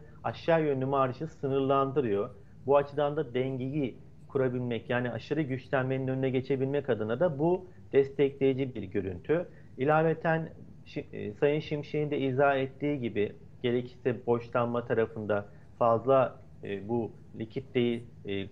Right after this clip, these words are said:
sterilize edebilmek adına Merkez Bankası ve maliye tarafının ortak konsensusla ilerleyeceği bir projeksiyon da söz konusu. Tabii biz bir yandan bunları incelerken, e, gelişen piyasalardaki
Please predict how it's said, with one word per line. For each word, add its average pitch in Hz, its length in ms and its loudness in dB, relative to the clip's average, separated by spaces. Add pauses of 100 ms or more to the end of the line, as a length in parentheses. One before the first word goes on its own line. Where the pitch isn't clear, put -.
(440)
sterilize 127 600 2
edebilmek 123 500 0
adına 107 280 -2
Merkez 131 520 0
Bankası 127 480 -4
ve 127 200 0 (360)
maliye 123 500 2
tarafının 123 460 -2
ortak 120 460 -2
konsensusla 127 680 -2
ilerleyeceği 120 680 2
bir 123 140 2 (420)
projeksiyon 131 720 2
da 123 80 -2
söz 107 320 -4
konusu. 113 480 -8 (300)
Tabii 160 260 2
biz 170 240 -2
bir 160 60 -2
yandan 170 520 0 (260)
bunları 156 360 0
incelerken, 160 840 0 (320)
e, 110 280 -2
gelişen 147 640 0
piyasalardaki 151 1200 0